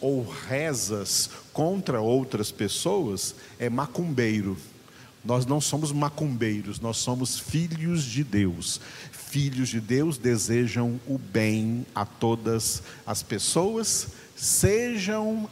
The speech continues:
elas quem forem,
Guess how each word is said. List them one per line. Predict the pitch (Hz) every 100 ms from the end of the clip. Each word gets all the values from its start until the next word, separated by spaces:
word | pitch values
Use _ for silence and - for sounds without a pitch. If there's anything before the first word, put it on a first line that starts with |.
| -
elas | 151 160 160 160 160 165 - - - - -
quem | 139 139 139 143 143 139 - - - -
forem, | - - 107 101 110 117